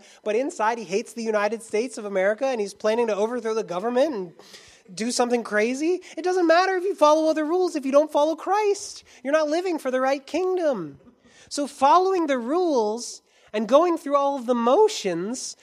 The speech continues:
without a heart transformed by Christ is so worthless.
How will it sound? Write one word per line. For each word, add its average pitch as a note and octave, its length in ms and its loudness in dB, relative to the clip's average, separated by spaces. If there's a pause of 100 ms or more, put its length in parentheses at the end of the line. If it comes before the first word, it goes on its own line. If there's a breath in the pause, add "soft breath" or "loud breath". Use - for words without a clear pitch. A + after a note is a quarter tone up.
(120)
without C4 300 2
a B3 80 4
heart C4+ 720 2 (200 soft breath)
transformed C#4+ 1300 0
by A#3 180 4
Christ E4+ 580 2
is B3 160 -6
so F#4 520 4
worthless. E4 920 0